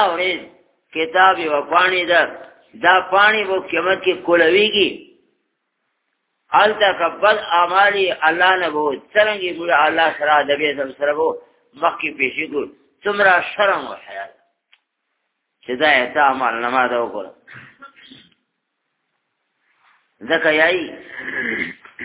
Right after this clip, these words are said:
کدا غواری چې زه خپل عمل نامه برا کم-، برابره کم. هغه دې ځای نه توریږي.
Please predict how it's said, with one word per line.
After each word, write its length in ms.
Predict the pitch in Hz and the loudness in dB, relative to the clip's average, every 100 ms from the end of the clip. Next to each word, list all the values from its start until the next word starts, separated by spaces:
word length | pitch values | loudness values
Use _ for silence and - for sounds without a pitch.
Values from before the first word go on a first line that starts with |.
| 165 | -10
کدا 320 | - 147 175 170 | -2 2 4 4
غواری 580 | 151 190 214 175 104 - - _ _ _ _ _ _ _ _ _ - | 4 4 4 2 -4 -12 -20 _ _ _ _ _ _ _ _ _ -10
چې 180 | 135 147 | -6 0
زه 180 | 190 | 2
خپل 460 | 190 135 156 185 190 | 4 4 2 2 2
عمل 480 | 185 156 165 165 160 | 2 2 0 0 2
نامه 580 | 160 175 185 170 165 175 | 2 4 6 6 4 2
برا 300 | 160 160 190 | 2 4 4
کم-، 320 | 190 185 - - _ | 2 -4 -6 -12 _
برابره 500 | 123 175 175 190 202 | 0 2 4 6 4
کم. 280 | 180 143 - - _ _ _ _ _ _ _ _ _ _ _ _ _ _ _ _ _ - | 2 -6 -10 -14 _ _ _ _ _ _ _ _ _ _ _ _ _ _ _ _ _ 2
هغه 560 | 190 208 185 165 143 | 4 6 6 4 0
دې 380 | 175 220 214 165 | -2 2 2 0
ځای 220 | 165 180 | 0 0
نه 160 | 170 160 151 | 2 -2 -2
توریږي. 520 | 156 156 147 131 95 | 0 2 0 -2 -10